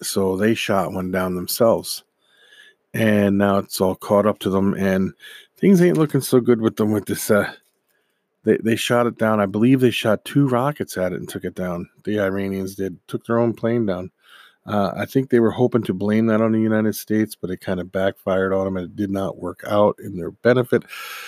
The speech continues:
because first we weren't, we weren't retaliating immediately, and I think they were hoping we would retaliate immediately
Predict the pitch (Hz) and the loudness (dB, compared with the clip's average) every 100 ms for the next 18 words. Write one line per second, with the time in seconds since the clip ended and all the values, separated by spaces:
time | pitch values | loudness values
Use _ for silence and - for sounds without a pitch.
0 | - - - _ - 107 98 - 143 - | -16 -18 -20 _ 0 2 2 2 2 4
1 | 120 110 110 110 - _ _ 120 123 123 | 6 6 6 2 -4 _ _ -4 0 4
2 | 127 113 - 117 113 110 104 90 95 98 | 4 2 -2 -2 0 2 2 0 0 0
3 | 95 90 92 92 98 120 113 117 104 104 | 0 0 -2 -2 -4 -6 0 2 2 0
4 | 107 98 98 98 101 98 - 107 104 101 | 0 0 0 0 0 -2 -2 0 2 2
5 | 98 92 95 98 98 73 92 | 2 0 0 0 0 -2 -6